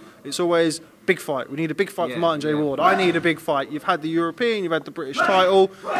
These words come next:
Speaker 1: It's gotta be a big fight sometime soon in two thousand and twenty, right?
Speaker 2: Yes, it's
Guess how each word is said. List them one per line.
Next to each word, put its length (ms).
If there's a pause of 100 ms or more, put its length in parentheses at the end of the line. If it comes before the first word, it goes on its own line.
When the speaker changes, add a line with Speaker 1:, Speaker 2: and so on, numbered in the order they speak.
(320)
Speaker 1:
It's 80
gotta 180
be 120
a 40
big 160
fight 300
sometime 400
soon 240
in 80
two 100
thousand 300
and 80
twenty, 240
right? 240
Speaker 2:
Yes, 480
it's 240